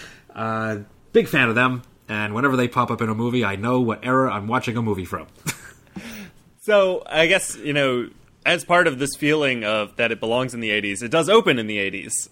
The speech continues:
Speaker 2: and, uh, we get some
Speaker 1: Of course it does. Eighties dance.
Speaker 2: Yeah, we get some pretty cool opening credits that are
Speaker 1: Yes.
Speaker 2: a, uh, it's a very eighties yearbook, and it's
Speaker 1: Mm-hmm.
Speaker 2: intercutting with the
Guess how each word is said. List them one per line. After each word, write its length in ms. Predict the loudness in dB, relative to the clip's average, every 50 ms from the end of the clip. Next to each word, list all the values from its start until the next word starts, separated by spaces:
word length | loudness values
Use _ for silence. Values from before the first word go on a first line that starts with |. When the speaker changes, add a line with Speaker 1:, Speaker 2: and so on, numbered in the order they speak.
| _
Speaker 2:
and, 300 | -4 -2 -2 0 0 2
uh, 260 | 2 2 4 2 2 0
we 120 | -2 -2 0
get 280 | 2 0 0 0 -4
some 120 | -6 -2 2
Speaker 1:
Of 40 | 4
course 160 | 4 4 2
it 80 | 0 -2
does. 260 | -2 -2 -2 -2 -2
Eighties 280 | 0 2 2 2 0 0
dance. 400 | -2 -2 -2 -2 -6 -8 -4 2
Speaker 2:
Yeah, 160 | 4 4 4 4
we 80 | 4
get 160 | 2 0 0
some 100 | -2 -2
pretty 200 | 0 0 0 0
cool 200 | 2 2 2 4
opening 340 | 6 4 4 2 2 -2 -2
credits 480 | 0 4 4 4 4 4 0 0 -4 -10 -10 -12 -12 -4
that 300 | 0 2 4 4 2 2
are 540 | 2 2 4 4 4 4 4 2 0 -2 -6 -4
Speaker 1:
Yes. 600 | 0 2 2 2 2 0 -4 -4 -4 -6 -10 -14 -20 -20 -20 -20 -20 -20 -20 -18 -10
Speaker 2:
a, 260 | -6 -2 0 2 2 4
uh, 220 | 4 2 2 0 0
it's 220 | -2 -4 -2 0
a 200 | 0 2 2 2 2
very 380 | 2 2 4 4 4 2 2
eighties 400 | 2 2 2 2 0 -2 -2 -2
yearbook, 560 | 0 0 0 2 2 0 -2 -2 -2 -6 -18 -20 -20 -20 -20 _ _ _ -8
and 140 | -6 -4
it's 220 | -4 -4 -4 -6 -12
Speaker 1:
Mm-hmm. 320 | _ _ -2 0 2 4
Speaker 2:
intercutting 680 | 4 2 2 2 2 2 2 2 2 0 0 -4 -6 -4
with 260 | -2 -2 -2 -4 -6
the 480 | -14 -6 -4 -2 -2 0 -2 -2 -4